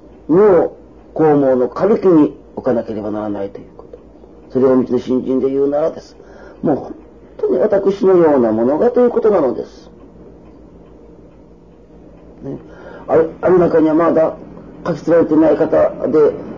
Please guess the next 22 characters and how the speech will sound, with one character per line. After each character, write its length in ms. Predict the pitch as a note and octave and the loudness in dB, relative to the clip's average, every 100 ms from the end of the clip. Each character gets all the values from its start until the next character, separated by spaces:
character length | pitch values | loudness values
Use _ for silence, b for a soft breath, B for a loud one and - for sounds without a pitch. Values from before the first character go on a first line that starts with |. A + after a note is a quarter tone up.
| - C3+ | -4 -2
実 80 | C#3 | -2
際 260 | - F3 C#3+ | -2 0 2
に 80 | |
ご 120 | D3 D#3+ | 2 2
縁 100 | C#3+ | 2
立 180 | D3 | -2
て 140 | B2+ - | -6 0
て 80 | D#3 | 2
お 100 | C#3+ | 4
し 60 | |
て、 80 | D3 C3 B2+ A#2+ | 2 0 -2 -4
実 100 | D3+ | -4
際 220 | F3 E3 | 2 2
お 40 | D#3+ | 4
か 60 | |
げ 80 | D#3+ | 2
を 80 | D#3+ | 2
い 100 | D#3+ | 0
た 140 | C#3 | -6
だ 100 | D#3+ | -2
く 100 | C3+ | -2
し 120 | C#3+ | -4